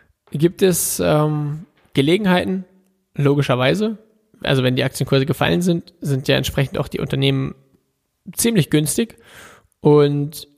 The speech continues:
Warren Buffett hat auch ein ziemlich cooles Zitat, das, äh, auf Englisch auf jeden Fall heißt, oder nee, ich übersetze es mal direkt auf Deutsch.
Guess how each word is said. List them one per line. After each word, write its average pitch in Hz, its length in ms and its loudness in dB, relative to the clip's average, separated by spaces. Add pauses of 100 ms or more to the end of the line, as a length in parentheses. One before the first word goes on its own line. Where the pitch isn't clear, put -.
(380)
Warren 165 300 2
Buffett 175 240 2
hat - 400 -2
auch 151 300 0
ein 147 240 -6
ziemlich 196 260 -4
cooles 175 260 0
Zitat, 165 420 0 (1300)
das, - 560 0 (1600)
äh, - 40 -8
auf 73 540 -10
Englisch 214 360 0
auf 175 100 0
jeden 170 120 0
Fall 165 160 0
heißt, 156 320 0 (720)
oder 147 120 4
nee, 147 140 4
ich 139 80 2
übersetze 156 320 2
es - 80 -8
mal 156 120 0
direkt 147 220 -4
auf - 80 -8
Deutsch. 180 300 0